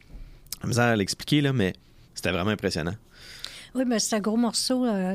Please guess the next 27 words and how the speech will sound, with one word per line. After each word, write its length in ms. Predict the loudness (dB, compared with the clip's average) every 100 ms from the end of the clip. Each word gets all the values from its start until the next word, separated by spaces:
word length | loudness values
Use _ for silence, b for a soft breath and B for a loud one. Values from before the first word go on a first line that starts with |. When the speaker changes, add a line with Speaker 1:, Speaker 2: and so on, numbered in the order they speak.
| -4
Speaker 2:
toute 160 | -4
la 120 | -2 0
gestion, 560 | 0 -2 -2 0 0
hein, 100 | -2
parce 220 | -2 0
Speaker 1:
Ben 100 | 0 0
oui. 20 | -4
Speaker 2:
que 60 | -8
après 260 | -6 -6 -4
que 120 | -4
tu 300 | -6 -6 -4
l'as, 100 | -2
euh, 300 | -2 -2 -4 -8 B -10
t'es 100 | -4
pas 180 | -2 -2
chez 160 | -2 -2 0
le 60 |
notaire, 600 | 0 0 -2 -2 -2 0
là, 140 | 0 -2 -6
puis 80 |
qu'il 140 | -8 -4
s'est 120 | -2
rendu 300 | -2 -2 0
dans 160 | -2 -2
tes 220 | -2 0
mains, 240 | 0 0 0
Speaker 1:
Mhm. 300 | 0 0